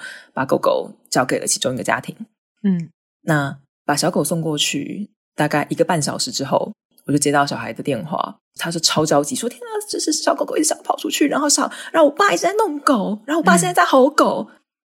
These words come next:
Speaker 1: 然后这是第一步。
Speaker 2: 嗯哼。
Speaker 1: 第二天下午三点，我再度收到小孩的讯息，说：“老师，你明天可以回来吗？我爸说如果我明天不把狗送走，我就完蛋了，
Speaker 2: 嗯。
Speaker 1: 真的。”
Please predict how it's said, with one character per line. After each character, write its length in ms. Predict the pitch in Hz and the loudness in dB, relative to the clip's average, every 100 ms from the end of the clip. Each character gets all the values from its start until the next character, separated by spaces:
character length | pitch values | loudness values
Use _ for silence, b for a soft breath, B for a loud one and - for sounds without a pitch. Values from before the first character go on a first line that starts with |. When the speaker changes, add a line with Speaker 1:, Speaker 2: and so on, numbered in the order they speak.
| _ | _
Speaker 1:
然 100 | 147 | -6
后 320 | 139 139 131 208 _ _ _ | -2 -2 -2 -6 _ _ _
这 100 | - | 0
是 100 | 165 | 2
第 140 | 151 | 4
一 60 | 139 | 2
步。 260 | 143 131 208 _ - | 2 -4 -6 _ 0
Speaker 2:
嗯 100 | 196 | 2
哼。 160 | 190 240 _ _ | 2 -2 _ _
Speaker 1:
第 140 | 208 | 4
二 80 | 175 | 4
天 160 | 170 156 | 4 2
下 180 | 165 | 2
午 40 | 127 | 2
三 200 | 139 135 | 0 -4
点， 240 | - 185 - _ | -6 -8 -12 _
我 100 | 143 | 4
再 120 | 175 | 4
度 120 | 170 | 4
收 80 | 170 | 2
到 80 | 151 | 0
小 80 | - | -2
孩 160 | 107 | -4
的 60 | 117 | -4
讯 200 | 135 151 | -2 0
息， 360 | - - - - | 0 0 -10 -8
说 340 | - 139 139 139 B _ _ - | 2 4 2 -2 B _ _ -2
：“老 120 | 156 | 2
师， 300 | - 156 151 - | 4 2 -2 -2
你 100 | 156 | 0
明 100 | 151 | 2
天 120 | 180 | 2
可 80 | 175 | 2
以 40 | |
回 200 | 139 143 | 2 4
来 160 | 135 123 | 2 0
吗？ 240 | 127 127 b b _ _ | -4 -10 b b _ _
我 100 | 143 | 4
爸 160 | 175 | 4
说 220 | 165 151 | 4 2
如 100 | 147 | 0
果 140 | 135 147 | 0 0
我 40 | |
明 140 | 131 139 | 0 -2
天 300 | 151 147 151 | -2 -2 -4
不 80 | |
把 160 | 160 131 | -2 0
狗 160 | - - | 0 0
送 240 | 165 131 | -2 -4
走， 140 | - - - _ _ _ _ | -8 -12 -16 _ _ _ _
我 80 | 156 | 2
就 100 | 180 | 4
完 200 | 165 139 | 4 4
蛋 240 | 156 214 | 2 0
了， 200 | 104 196 - _ | -2 -6 -10 _
Speaker 2:
嗯。 120 | 202 196 | 2 4
Speaker 1:
真 180 | 196 156 | 4 6
的。” 300 | 175 135 | 4 4